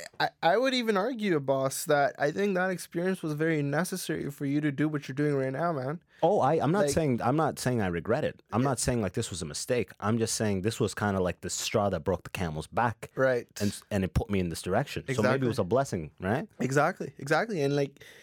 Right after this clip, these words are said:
Speaker 1: th-, reading is just huge, right? Like, people, uh,
Speaker 2: Or listening, you know?
Speaker 1: Yeah.
Speaker 2: Absorbing content.
Speaker 1: Absorbing content in general is, like, super, super,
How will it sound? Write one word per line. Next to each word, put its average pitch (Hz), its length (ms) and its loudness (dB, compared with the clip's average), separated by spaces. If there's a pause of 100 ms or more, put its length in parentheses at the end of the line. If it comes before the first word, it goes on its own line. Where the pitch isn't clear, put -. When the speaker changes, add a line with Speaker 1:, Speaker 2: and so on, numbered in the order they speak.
(320)
Speaker 1:
th-, - 180 -10
reading 208 400 2
is 170 140 2
just 151 200 -2
huge, 175 380 0
right? 127 360 0 (100)
Like, 135 240 0
people, 214 720 0 (260)
uh, 127 320 2
Speaker 2:
Or 131 140 4
listening, 110 460 0 (260)
you 87 100 -8
know? 107 280 -2 (460)
Speaker 1:
Yeah. 131 100 0
Speaker 2:
Absorbing 127 520 2
content. 107 460 0
Speaker 1:
Absorbing 160 480 2
content 170 420 -2
in 143 120 -4
general 160 340 0
is, 127 100 -2
like, 120 200 -2
super, 175 320 -2
super, 160 340 -4